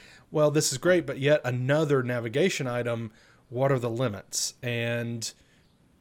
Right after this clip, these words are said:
you know, we'll see how this goes of what else are they gonna put on there and force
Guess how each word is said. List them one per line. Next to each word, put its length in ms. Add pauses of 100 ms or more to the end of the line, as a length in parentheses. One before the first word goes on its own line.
(160)
you 300
know, 180
we'll 400
see 400 (200)
how 160
this 180
goes 440
of 240 (280)
what 140
else 220
are 80
they 100
gonna 180
put 200
on 100
there 180
and 120
force 400